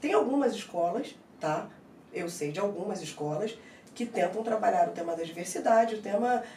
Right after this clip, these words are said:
da inclusão social, é, pra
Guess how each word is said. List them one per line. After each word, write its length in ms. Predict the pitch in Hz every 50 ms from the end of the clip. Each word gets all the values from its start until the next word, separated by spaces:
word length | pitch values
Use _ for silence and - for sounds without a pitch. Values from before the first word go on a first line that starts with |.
| - -
da 120 | - 185 180
inclusão 360 | 180 180 190 196 190 180 -
social, 720 | - - - - - 302 262 233 220 214 220 214 214 214 - - - - -
é, 600 | - 175 180 180 175 170 165 165 165 165 160 160 - - - - -
pra 340 | - 220 254 285 - -